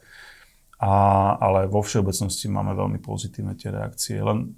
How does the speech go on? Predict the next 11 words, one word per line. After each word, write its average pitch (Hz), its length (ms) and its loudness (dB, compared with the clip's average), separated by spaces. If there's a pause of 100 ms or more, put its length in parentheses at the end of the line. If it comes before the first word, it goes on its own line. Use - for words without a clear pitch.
nechcem 123 400 4
ani, 104 320 2
ani 131 320 2
príliš 117 400 2
vyskakovať, 127 800 4 (480)
ani 107 480 2
byť 101 240 0
príliš 101 320 0
nejaký 101 720 0
opatrný. 113 800 2
Mm, 101 560 -6